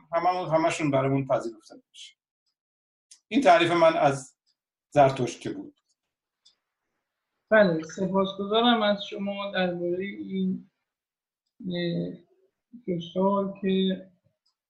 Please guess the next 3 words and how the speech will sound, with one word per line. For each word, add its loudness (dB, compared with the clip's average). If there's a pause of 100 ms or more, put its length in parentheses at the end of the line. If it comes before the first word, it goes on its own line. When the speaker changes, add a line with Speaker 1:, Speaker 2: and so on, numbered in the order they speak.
(1160)
Speaker 2:
من 4
هم، 0 (320)
اه، 0